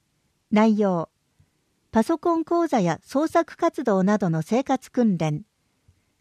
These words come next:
自主製品の製作販売、受注作業、病気の再発予防のための健康管理、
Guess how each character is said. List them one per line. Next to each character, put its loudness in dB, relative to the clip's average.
自 -2
主 0
製 0
品 0
の 0
製 0
作 -4
販 -2
売、 -6
受 -2
注 -2
作 -2
業、 -2
病 2
気 -4
の 0
再 0
発 -2
予 0
防 2
の 0
た -4
め 0
の -2
健 0
康 0
管 0
理、 -10